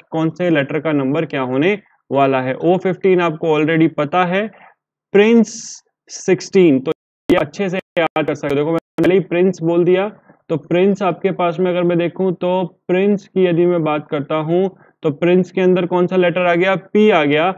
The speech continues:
prince कौन से number पे है? सोलह। इसको अगर मैं बात करूं तो कैसे बोलेंगे? तो prince sixteen ईयर-, years की एज में बन जाता था। पहले राजा महाराजाओं के time में कितने साल के होने पे उसको prince घोषित कर दिया जाता था? जब वो सोलह साल का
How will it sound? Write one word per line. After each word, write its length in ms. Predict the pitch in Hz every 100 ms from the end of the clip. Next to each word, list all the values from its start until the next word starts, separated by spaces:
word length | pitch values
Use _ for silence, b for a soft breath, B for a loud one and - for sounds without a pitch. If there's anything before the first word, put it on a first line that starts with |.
| 180 165 _
prince 380 | 180 190 214 208
कौन 260 | - 180 185
से 140 | 196
number 320 | 190 190 185
पे 140 | 180 185
है? 200 | 180 202
सोलह। 540 | - - 170 170 156 -
इसको 240 | 147 160
अगर 120 | 180 180
मैं 120 | 180
बात 240 | 147 165 156
करूं 200 | 180 180
तो 120 | 185 190
कैसे 340 | 180 190 214
बोलेंगे? 440 | 196 196 190 208 226 B B _
तो 80 | 190
prince 600 | 165 185 208 226 220 - _ _
sixteen 560 | - 180 - 202 214
ईयर-, 460 | 214 208 190 180 175 - 160
years 260 | 175 170
की 180 | - 196 190 160
एज 180 | 160
में 200 | 143 185 143
बन 180 | 139
जाता 380 | 139 127 120 127
था। 300 | 123 160 156 123
पहले 360 | - 135 135 160
राजा 300 | 143 127 143
महाराजाओं 460 | 143 139 135 139 143
के 140 | 147
time 320 | 135 127 131 135
में 340 | 151 180 202 196 B B _
कितने 280 | - - 180
साल 260 | 175 175 165
के 140 | 160
होने 280 | 170 165 170
पे 120 | 165
उसको 260 | 175 - 175
prince 380 | 165 175 185 175
घोषित 400 | 151 143 180 175
कर 120 | 175
दिया 220 | 160 170
जाता 240 | 170 160 175
था? 180 | 180 202
जब 180 | 170 151
वो 100 | 170
सोलह 340 | - 147 156
साल 240 | 147 131 127
का 200 | 160